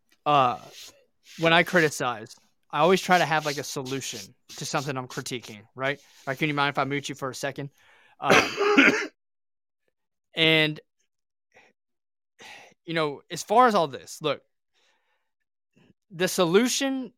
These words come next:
to the Ukraine deal, okay, the really only solution was something that should have been done right at the fall of the Soviet Union.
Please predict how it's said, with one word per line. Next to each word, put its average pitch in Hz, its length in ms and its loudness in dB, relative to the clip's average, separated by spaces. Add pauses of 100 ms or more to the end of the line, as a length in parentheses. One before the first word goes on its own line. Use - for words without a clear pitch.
(140)
to 208 640 0
the 170 140 -8
Ukraine 175 560 -2
deal, 214 360 -2 (200)
okay, 202 460 -4 (1120)
the 170 260 0
really 196 560 0
only 220 340 0
solution 175 880 -2
was 170 760 0 (180)
something 196 320 -2
that 160 100 -4
should 190 160 -2
have 175 60 -4
been 170 160 -4
done 165 500 -2 (460)
right 165 360 2
at 190 80 -2
the 180 80 -6
fall 185 260 2
of - 20 0
the 170 80 -6
Soviet 165 400 -4
Union. 202 440 -8